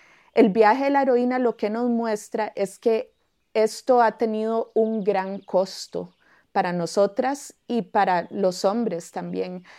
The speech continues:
porque nos ha desconectado de nuestros cuerpos, de nuestra intuición, de nuestra creatividad, como que estamos actuando dentro de un molde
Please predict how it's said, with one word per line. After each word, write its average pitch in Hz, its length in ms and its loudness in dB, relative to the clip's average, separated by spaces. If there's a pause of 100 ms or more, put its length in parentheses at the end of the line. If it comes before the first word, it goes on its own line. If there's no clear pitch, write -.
(200)
porque 233 300 4
nos 214 240 -2
ha 196 220 4
desconectado 208 920 2
de 220 80 -4
nuestros 214 520 -6
cuerpos, 220 720 0
de 196 140 -2
nuestra 185 360 -6
intuición, 214 880 -2 (340)
de 202 140 4
nuestra 190 500 -2
creatividad, 180 1040 -2 (400)
como 220 280 2
que 220 100 2
estamos 214 480 0
actuando 247 640 0
dentro 226 420 0
de 196 160 0
un 240 260 2
molde 240 560 2